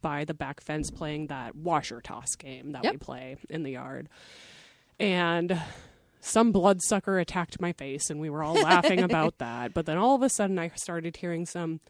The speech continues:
Speaker 1: really low, creepy singing coming from next door. Uh, and, and not quite singing. It was, it was like, s-, like, half singing, half humming,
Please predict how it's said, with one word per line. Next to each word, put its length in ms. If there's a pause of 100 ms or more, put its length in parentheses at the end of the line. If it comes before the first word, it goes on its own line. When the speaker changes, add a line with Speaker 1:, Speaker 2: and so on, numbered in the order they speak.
(320)
Speaker 1:
really 540
low, 680 (480)
creepy 680
singing 580
coming 420
from 220
next 320
door. 520 (520)
Uh, 760 (100)
and, 340
and 220
not 260
quite 380
singing. 520
It 120
was, 240
it 80
was 340
like, 240 (380)
s-, 560 (600)
like, 260
half 460
singing, 540
half 440
humming, 600